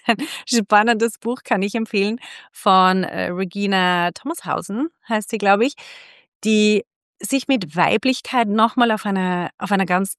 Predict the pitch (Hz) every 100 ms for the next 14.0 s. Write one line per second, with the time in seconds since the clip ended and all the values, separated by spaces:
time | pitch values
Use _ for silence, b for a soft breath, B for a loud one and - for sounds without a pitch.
0 | _ 170 185 180 160 - 175 170 170 165
1 | 180 190 190 185 - 170 165 - B B
2 | - 202 175 - 196 214 220 - 196 190
3 | 180 175 196 - - 202 226 196 175 -
4 | 190 196 196 190 202 185 175 180 160 160
5 | 180 202 196 - - - 170 233 - 185
6 | 160 170 165 170 165 - _ _ _ _
7 | _ _ 208 185 196 175 185 180 185 b
8 | b b b b b _ - 220 202 180
9 | 165 - - - _ _ - - 170 185
10 | 202 247 233 190 151 208 220 240 277 -
11 | 240 196 175 247 311 - 196 165 185 190
12 | 185 - 214 196 - 202 254 214 196 247
13 | B B B - 220 - 269 330 370